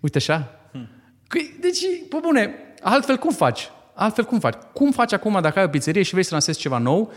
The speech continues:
Speaker 1: să-ți aduci oameni acolo? Cum faci? Ce faci? Te bazezi doar pe cei care intră by default în pizzeria ta și le pui un pliant sau îi întrebi, întreabă ospătarul, „Bună ziua, ne gândim să facem o pizza cu orez, vă interesează?”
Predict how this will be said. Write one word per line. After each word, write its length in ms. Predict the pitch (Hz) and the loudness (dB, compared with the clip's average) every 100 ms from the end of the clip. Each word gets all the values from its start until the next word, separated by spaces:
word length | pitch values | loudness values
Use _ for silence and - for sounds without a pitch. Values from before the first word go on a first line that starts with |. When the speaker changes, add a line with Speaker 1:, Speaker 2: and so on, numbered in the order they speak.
| - - | -18 -8
Speaker 1:
să-ți 240 | - 170 | -4 -2
aduci 240 | 143 196 - | 0 -2 0
oameni 240 | 165 143 | 0 2
acolo? 340 | 135 123 107 104 _ _ _ _ _ - | 0 -4 -6 -8 _ _ _ _ _ -6
Cum 140 | 240 | -4
faci? 340 | 117 92 - - _ | -2 -6 -8 -20 _
Ce 120 | 180 | -4
faci? 280 | 117 107 - - _ - | -2 -4 -8 -20 _ -2
Te 100 | 131 | 2
bazezi 280 | 127 160 | 4 4
doar 120 | 160 160 | 2 0
pe 60 | |
cei 160 | 135 160 | -2 0
care 180 | 135 127 | 2 2
intră 460 | 156 156 147 131 - - | 2 2 2 0 -4 -6
by 120 | 120 123 | -2 -2
default 400 | 120 - 165 156 | -2 2 2 2
în 120 | 131 | 0
pizzeria 420 | 127 120 123 143 | 0 0 2 2
ta 180 | - 156 | 2 2
și 360 | - 139 127 123 - - | 2 0 0 -2 -14 -10
le 120 | - 117 | -4 0
pui 180 | 170 | 2
un 80 | 165 | 2
pliant 300 | 127 131 175 | 2 0 2
sau 120 | 131 | 2
îi 80 | 120 | 2
întrebi, 500 | 110 117 151 196 117 | 2 2 4 4 4
întreabă 300 | 117 151 170 | 2 4 2
ospătarul, 540 | 135 - 107 170 180 123 | 2 0 0 2 4 2
„Bună 200 | 131 135 | 2 2
ziua, 460 | 180 175 131 120 - - | 4 4 2 0 -6 -2
ne 100 | 147 | 2
gândim 200 | 143 185 | 4 2
să 100 | - | 0
facem 240 | 175 160 | 0 0
o 20 | 139 | -2
pizza 240 | 170 131 | 0 0
cu 100 | 131 | 2
orez, 200 | 131 139 | 2 2
vă 80 | 127 | 0
interesează?” 680 | 120 113 180 190 113 107 | 0 -2 0 0 0 -4